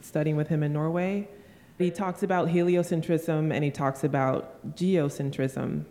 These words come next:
and he's stretching the definition of them, but he says that heliocentric work is work that can in-,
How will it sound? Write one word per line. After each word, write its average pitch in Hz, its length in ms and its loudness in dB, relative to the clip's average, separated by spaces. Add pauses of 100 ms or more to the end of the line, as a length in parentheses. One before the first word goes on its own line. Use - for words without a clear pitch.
(100)
and 135 360 2
he's 165 160 6
stretching 190 360 2
the 156 80 4
definition 147 580 0
of 135 140 -2
them, 135 200 -4
but 139 100 -2
he 143 100 0
says 139 560 -4
that 139 480 -4 (400)
heliocentric 175 800 0
work 135 420 0 (460)
is 151 180 -4
work 143 300 0
that 143 180 0
can 151 140 -2
in-, 143 200 -2